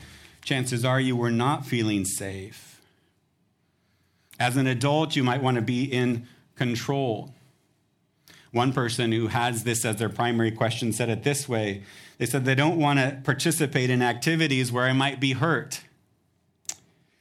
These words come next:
I drive super carefully so, uh, I don't get a car into a car accident. I check my bank account hourly because I'm feeling unsafe and not knowing what is there.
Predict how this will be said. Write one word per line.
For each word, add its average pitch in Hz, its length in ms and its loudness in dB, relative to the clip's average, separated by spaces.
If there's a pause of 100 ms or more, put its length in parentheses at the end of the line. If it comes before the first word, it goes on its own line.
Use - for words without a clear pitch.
(460)
I 123 100 2
drive 143 440 4
super 156 380 2
carefully 135 720 0
so, 117 480 -2 (280)
uh, 113 320 -2
I 113 140 0
don't 143 220 0
get 123 300 -4 (560)
a 104 60 -12
car 127 500 -2 (220)
into 113 460 -4
a 107 80 -8
car 127 380 -4
accident. 95 600 -8
I 131 100 0
check 147 280 0
my 135 120 2
bank 151 320 0
account 123 480 -2
hourly 127 600 0
because 107 360 -4
I'm 110 220 -2 (260)
feeling 135 560 0
unsafe 131 800 -2
and 110 100 -2
not 123 220 -4
knowing 123 380 0
what 113 220 -4
is 101 260 -6
there. 110 480 -4